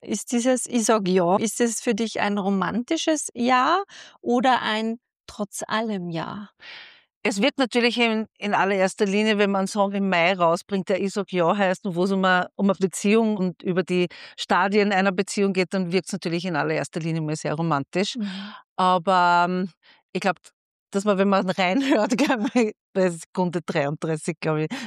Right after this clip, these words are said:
Speaker 2: spätestens merkt, dass, äh, dass es sehr ehrlich ist und dass Entscheidungen zu einer Langzeitbeziehung führen. Also, dass nicht nur der Zufall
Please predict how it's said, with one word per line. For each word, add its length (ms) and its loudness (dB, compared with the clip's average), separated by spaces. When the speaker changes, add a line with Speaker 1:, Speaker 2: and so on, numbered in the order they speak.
Speaker 2:
spätestens 640 0
merkt, 440 0
dass, 240 2
äh, 280 4
dass 160 0
es 160 -2
sehr 200 0
ehrlich 340 0
ist 320 -2
und 720 -2
dass 400 -2
Entscheidungen 920 2
zu 500 4
einer 240 2
Langzeitbeziehung 1160 0
führen. 480 -2
Also, 200 -4
dass 140 0
nicht 180 2
nur 140 0
der 140 0
Zufall 760 0